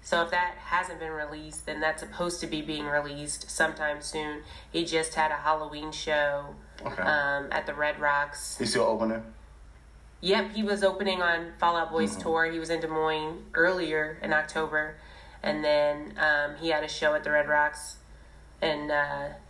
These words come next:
Speaker 1: Denver, Colorado on Halloween.
Speaker 2: Mm-hmm.
Speaker 1: And then, uh, he's got, I think they just released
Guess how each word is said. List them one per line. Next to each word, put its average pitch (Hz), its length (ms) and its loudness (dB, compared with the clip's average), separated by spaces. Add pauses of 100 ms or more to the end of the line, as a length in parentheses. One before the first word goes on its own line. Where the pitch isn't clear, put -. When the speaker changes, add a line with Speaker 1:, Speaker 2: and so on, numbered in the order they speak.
Speaker 1:
Denver, 165 600 2
Colorado 160 720 2 (260)
on 170 160 2
Halloween. 170 560 0
Speaker 2:
Mm-hmm. 190 80 -6 (720)
Speaker 1:
And 156 320 0
then, 156 240 -2
uh, 147 560 -2 (840)
he's 160 200 -4
got, 151 420 0
I 160 80 -6
think 196 320 -2
they 180 140 -2
just - 520 -2 (180)
released 170 840 -4